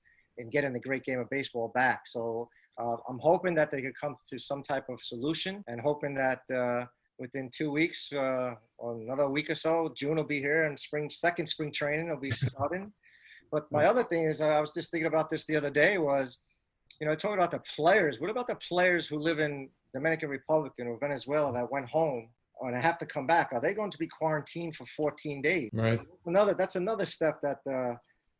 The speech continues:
Speaker 1: I was thinking about. I'm sure they, they, they, they talked about this, but that was something that I was thinking about myself. I wonder how they're gonna work that out, because those players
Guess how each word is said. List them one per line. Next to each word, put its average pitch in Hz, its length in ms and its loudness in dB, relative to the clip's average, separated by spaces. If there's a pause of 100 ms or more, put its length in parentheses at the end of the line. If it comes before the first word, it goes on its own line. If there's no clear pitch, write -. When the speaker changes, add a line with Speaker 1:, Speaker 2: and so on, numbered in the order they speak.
Speaker 1:
I 135 40 -4
was 131 140 -6
thinking 180 240 0
about. 139 200 6
I'm 151 100 4
sure 233 220 4
they, 180 280 4
they, 147 260 2
they, 127 440 -2 (140)
they 127 100 -8
talked 196 320 0
about 117 320 0
this, 123 180 -8
but 135 100 -6
that 151 80 0
was 165 120 -4
something 180 260 -4
that 151 100 2
I 175 60 4
was 175 160 -2
thinking 123 220 -8
about 131 220 0
myself. 123 380 -4
I 123 40 -8
wonder 170 220 -2
how 165 100 0
they're 156 100 0
gonna 151 160 -2
work 147 280 0
that 180 220 6
out, 117 180 2 (300)
because 139 160 -6
those 175 220 0
players 156 500 2